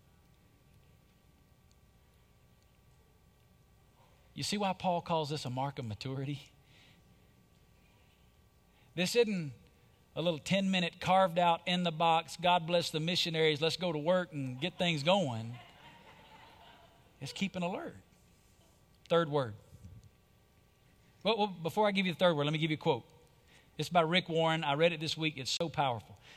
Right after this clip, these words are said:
Listen to what he said. "Everything you do can be spending time with God if he is invited to be a part of it and you stay aware of his presence."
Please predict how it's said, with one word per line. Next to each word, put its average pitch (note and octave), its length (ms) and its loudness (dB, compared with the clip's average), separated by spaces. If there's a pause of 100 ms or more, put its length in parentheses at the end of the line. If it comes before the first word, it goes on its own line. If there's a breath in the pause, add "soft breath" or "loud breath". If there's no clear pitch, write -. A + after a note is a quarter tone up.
(160 loud breath)
Listen D#3+ 100 -2
to E3+ 60 -2
what E3 80 0
he D3 40 0
said. B2+ 260 -4 (540 loud breath)
"Everything G3+ 680 2
you F3+ 180 4
do C#3 400 -2
can G3 460 -2
be C#3 180 -2
spending D#3+ 480 -4
time D3+ 300 -2
with C#3 160 -6
God A2+ 420 -2 (640 soft breath)
if C#3+ 380 2
he F#3 200 2
is D3 120 -2
invited D3 480 0
to C#3 80 -6
be C#3+ 140 0
a C3+ 40 -2
part D3+ 300 -2
of A#2 140 -6
it C3+ 120 -12
and C3 180 -4
you C3 80 -4
stay D3 220 -4
aware C3 240 -6
of A#2+ 80 -6
his A#2 80 -8
presence." G2 640 -12